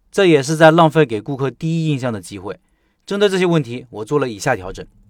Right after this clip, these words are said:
第一，精简上线面品和分类，我把其他面都下架了，只留下两款主打产品拌面和两款最有特色的汤面，套餐也减少了一半，酒水饮料也减了几款，最后我把分组也砍了两个。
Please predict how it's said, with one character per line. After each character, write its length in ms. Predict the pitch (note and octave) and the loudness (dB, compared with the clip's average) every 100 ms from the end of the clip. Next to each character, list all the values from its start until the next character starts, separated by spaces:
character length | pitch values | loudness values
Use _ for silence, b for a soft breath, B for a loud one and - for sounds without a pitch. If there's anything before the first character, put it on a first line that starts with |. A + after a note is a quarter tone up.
| - | -12
第 140 | B2+ | -8
一， 120 | D3+ _ _ _ _ | -8 _ _ _ _
精 200 | - A3 | -4 -2
简 200 | F#3+ C3 | 0 -2
上 180 | - E3 | 0 0
线 160 | D#3 | 0
面 160 | D#3 D3+ | 0 0
品 160 | G#2 F#2 | -2 -12
和 100 | G#2+ | -10
分 200 | C3+ C#3 | -6 -4
类， 120 | B2 _ _ - | -4 _ _ 0
我 120 | D#3 | 4
把 200 | E3 C3+ | 4 4
其 160 | - | 2
他 100 | E3 | 0
面 180 | E3+ D3 | 2 0
都 140 | G#2+ B2+ | -4 -2
下 180 | C3+ | 0
架 160 | A#2+ A2+ | 0 -2
了， 180 | F#2 - | -6 -12
只 180 | - C3+ | -12 -4
留 160 | B2+ D#3 | 2 4
下 140 | E3+ | 4
两 180 | C3+ E3 | 4 0
款 220 | D3+ G#2 | -2 -8
主 180 | - D3 | -6 0
打 160 | D#3+ | 2
产 220 | A2 G#2+ A#2+ | 0 -4 -10
品 160 | G2 - | -12 -4
拌 180 | C#3+ C3 | -4 -4
面 160 | A#2 _ _ _ | -10 _ _ _
和 140 | - D3+ | -2 2
两 200 | D3 F3 | 4 2
款 180 | D#3 D#3 | 0 0
最 140 | F3+ | 0
有 80 | C3+ | 0
特 200 | - F3+ | 0 -2
色 100 | D3+ | 0
的 80 | A#2 | -2
汤 220 | - D#3 | -2 -2
面， 180 | F3+ - _ _ _ | -2 -4 _ _ _
套 180 | - G#3+ | 2 4
餐 240 | F3 F3+ D#3+ | 4 2 0
也 100 | A#2+ | -4
减 180 | C3 | -4
少 100 | C#3 | -4
了 80 | A2+ | -4
一 100 | A2 | -4
半， 220 | A2+ A#2+ - _ | -4 -6 -8 _
酒 180 | - D3 | -4 0
水 160 | F3 D3+ | 2 0
饮 180 | A#2+ A#2 | 0 0
料 160 | D3 | 0
也 160 | A2+ A2 | 0 -6
减 160 | A2+ | -6
了 80 | A#2+ | -8
几 160 | A2 C3 | -8 -12
款， 200 | A2 - _ _ | -12 -16 _ _
最 160 | - E3 | 0 2
后 160 | D#3 | 4
我 180 | A#2+ D3 | 2 0
把 120 | D3+ | 2
分 200 | B2 G3 | 0 -4
组 140 | F3+ A#2+ | -6 -10
也 120 | G2 | -10
砍 160 | F#2+ F#2+ | -12 -12
了 80 | |
两 200 | G2 E2 | -12 -14
个。 180 | E2+ - | -16 -18